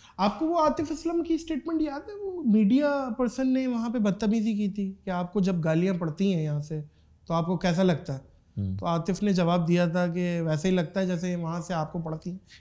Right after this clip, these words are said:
Speaker 1: इस तरीके का।
Speaker 2: <laughs>
Speaker 1: तो आप यकीन करें, उसका कॉन्सर्ट था, वो रुकवा दिया और फौरन पाकिस्तान उसे भेजा गया कि यार आप
Speaker 2: हम्म।
Speaker 1: जाएं,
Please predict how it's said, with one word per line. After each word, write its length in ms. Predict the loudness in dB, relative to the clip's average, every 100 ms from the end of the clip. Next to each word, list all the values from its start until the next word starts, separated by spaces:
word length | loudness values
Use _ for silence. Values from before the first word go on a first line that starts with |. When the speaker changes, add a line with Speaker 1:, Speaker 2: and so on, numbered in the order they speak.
| -4
Speaker 1:
इस 80 | 4
तरीके 400 | 6 8 6 6
का। 100 | 2
Speaker 2:
<laughs> 800 | -4 -14 -20 -20 -20 -20 _ 0
Speaker 1:
तो 640 | 4 6 6 4 2 -4 2
आप 260 | 4 4 2
यकीन 360 | 0 0 0
करें, 160 | 2 0
उसका 220 | 0 -4
कॉन्सर्ट 480 | -2 0 0 0 -2 -2
था, 60 |
वो 140 | 2 2
रुकवा 340 | 2 2 2
दिया 240 | 0 -2 -6 _ _ _ _ _ _ _ _ _
और 200 | -2 -2
फौरन 580 | -2 -10 2 4 4 4
पाकिस्तान 520 | 2 0 -2 -2 -2
उसे 200 | -4 -4
भेजा 280 | -2 -2 -4
गया 200 | -8 -14
कि 180 | -12 -12
यार 80 | -10
आप 80 |
Speaker 2:
हम्म। 140 | -8 -6
Speaker 1:
जाएं, 280 | -6 -6